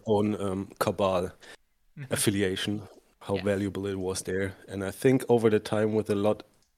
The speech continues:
Speaker 1: new characters, um, added to the game, it becomes increasingly more valuable.
Speaker 2: Yes. Um,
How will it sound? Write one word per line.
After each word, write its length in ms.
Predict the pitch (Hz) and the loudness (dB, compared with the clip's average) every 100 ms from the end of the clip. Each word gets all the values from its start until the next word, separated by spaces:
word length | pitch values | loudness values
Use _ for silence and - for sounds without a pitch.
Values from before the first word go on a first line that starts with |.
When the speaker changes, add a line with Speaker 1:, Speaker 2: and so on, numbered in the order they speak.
| _ | _
Speaker 1:
new 240 | 104 110 123 | -4 0 0
characters, 920 | - - 117 123 - 113 113 - - - - | 0 4 6 4 2 0 0 -2 -8 -12 -8
um, 440 | 110 101 98 101 - - | -4 -2 -4 -6 -8 -4
added 260 | 101 107 - | 2 2 2
to 140 | 127 | 2
the 120 | 123 | 2
game, 340 | 104 113 113 101 | 6 6 6 2
it 140 | - | -8
becomes 560 | - - 104 101 - - _ _ - | -10 -2 -2 -2 -6 -14 _ _ -8
increasingly 680 | 107 - 110 101 101 98 | -6 -2 -2 -2 -4 -4
more 300 | 95 92 90 | -2 -2 -4
valuable. 580 | 87 98 90 90 87 90 - | -4 -6 -6 -8 -8 -10 -12
Speaker 2:
Yes. 380 | 185 165 - - - - - - - - - _ _ _ | -10 -8 -10 -16 -18 -20 -20 -20 -20 -20 -20 _ _ _
Um, 360 | 170 165 147 | -8 -6 -6